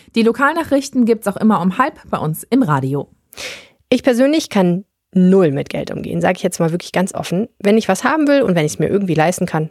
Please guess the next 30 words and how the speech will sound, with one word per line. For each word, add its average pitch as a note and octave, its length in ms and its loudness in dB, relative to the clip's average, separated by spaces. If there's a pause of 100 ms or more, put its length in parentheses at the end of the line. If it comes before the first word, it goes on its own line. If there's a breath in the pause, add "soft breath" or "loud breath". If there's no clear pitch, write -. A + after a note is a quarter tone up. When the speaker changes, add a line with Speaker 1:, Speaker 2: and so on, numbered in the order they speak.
(120)
Speaker 2:
dann C#3+ 140 -4
kaufe - 260 -6
ich's - 120 -12
meistens - 320 -10
auch. - 300 -14 (640 loud breath)
Menschen, A3 420 2
die F#3+ 180 0
ein F3+ 120 2
bisschen G#3 260 0
vernünftiger F3+ 500 -2
sind C#3+ 160 -4
als - 160 -8
ich, - 220 -4
die F#3 100 -2
schauen F#3+ 460 0
ein F3 160 0
bisschen G#3 360 -2
auf F3 140 -2
die E3+ 220 -4
wirtschaftliche F3 520 -2
Lage D#3 460 0
und G3 240 -4
legen A3 260 2
lieber G#3+ 260 2
was G3+ 200 -2
zurück, B3+ 300 -2
wenn D3+ 160 -2
schlechte D3 340 -4
Zeiten D3+ 380 -6
drohen. D3+ 260 -6